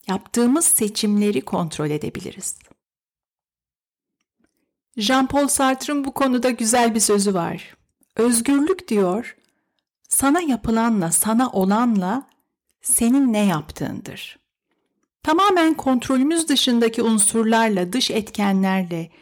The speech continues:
koşullarla dolu bir dünyada bile tepkilerimizi seçme ve şekillendirme konusunda özgürlüğe sahibiz. Yaptığımız her seçim,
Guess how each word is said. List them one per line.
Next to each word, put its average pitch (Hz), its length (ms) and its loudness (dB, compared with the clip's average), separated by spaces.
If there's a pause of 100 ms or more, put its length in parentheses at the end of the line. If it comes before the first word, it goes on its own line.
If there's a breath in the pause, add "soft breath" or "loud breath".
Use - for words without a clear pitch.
(320 soft breath)
koşullarla 247 800 0
dolu 214 280 0
bir 208 120 -4
dünyada 226 640 2
bile 202 500 -2 (440)
tepkilerimizi 233 840 0
seçme 240 600 -2
ve 254 100 0
şekillendirme 208 800 0
konusunda 208 540 -2
özgürlüğe 185 560 0
sahibiz. 185 800 -6 (800)
Yaptığımız 302 580 0
her 370 180 2
seçim, 247 580 -2